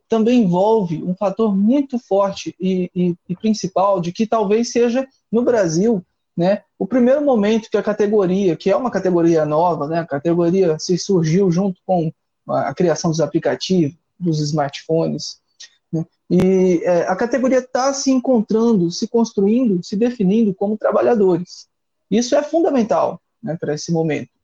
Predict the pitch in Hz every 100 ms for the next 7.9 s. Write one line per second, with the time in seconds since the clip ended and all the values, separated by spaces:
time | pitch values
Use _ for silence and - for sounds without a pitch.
0 | _ _ 175 180 262 269 240 214 220 262
1 | 262 254 233 202 269 277 214 170 - _
2 | - 151 151 143 175 233 208 170 196 220
3 | 196 170 170 151 139 - _ _ - 165
4 | 156 - - 214 208 208 185 190 180 175
5 | 202 180 156 143 175 247 185 - _ _
6 | 180 190 185 202 220 240 202 240 240 262
7 | 208 220 262 294 294 226 185 190 254